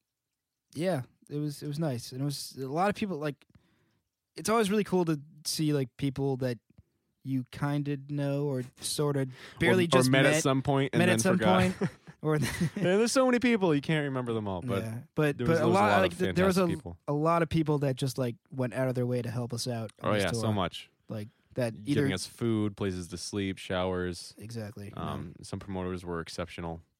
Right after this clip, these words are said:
Speaker 1: Yep.
Speaker 2: No promoter was bad by
Speaker 1: Yeah.
Speaker 2: any means, but there's some that went, like, way above and beyond what they, they needed to do.
Speaker 1: Oh, yeah. Very true.
Speaker 2: Mm.
Speaker 1: Um, but yeah, those, like, the people off-, when, you know,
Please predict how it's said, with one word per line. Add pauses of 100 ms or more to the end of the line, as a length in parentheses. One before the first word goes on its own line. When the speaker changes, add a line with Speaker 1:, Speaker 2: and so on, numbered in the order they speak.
(140)
Speaker 1:
Yep. (500)
Speaker 2:
No
promoter
was
bad (440)
by
Speaker 1:
Yeah.
Speaker 2:
any
means,
but
there's
some
that
went,
like,
way
above
and
beyond
what
they,
they
needed
to
do. (220)
Speaker 1:
Oh,
yeah. (640)
Very
true. (300)
Speaker 2:
Mm. (260)
Speaker 1:
Um,
but
yeah,
those,
like, (120)
the (120)
people (200)
off-,
when,
you
know,